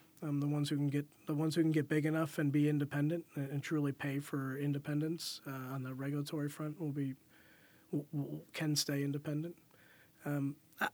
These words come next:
I, I do, uh, also kinda subscribe to the philosophy that,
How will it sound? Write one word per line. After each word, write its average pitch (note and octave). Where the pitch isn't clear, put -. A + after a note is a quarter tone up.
I, A#3
I A3+
do, G3+
uh, D#3+
also D#3
kinda D3+
subscribe D3
to D3+
the D3
philosophy D3
that, C3+